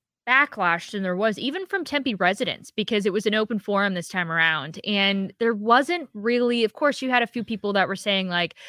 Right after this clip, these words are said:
"I love the idea of it, but the Coyotes have a track record." But they were also,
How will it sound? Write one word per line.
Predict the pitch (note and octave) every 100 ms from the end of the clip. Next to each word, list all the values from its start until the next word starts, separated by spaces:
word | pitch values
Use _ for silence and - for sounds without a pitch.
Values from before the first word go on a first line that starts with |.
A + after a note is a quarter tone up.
| - -
"I | A3+
love | A#3 B3+ A3+
the | B3
idea | A3 G3 G#3 G#3+ A3+
of | A3+
it, | A#3 G#3
but | F#3+ F#3 E3+
the | F#3+
Coyotes | G#3 G#3+ G3+
have | G#3 G3
a |
track | F3+ G3 F#3 F#3+
record." | F#3 - F#3
But | A3
they | - D#4+
were | G4
also, | D4 E4 - F4+ D#4+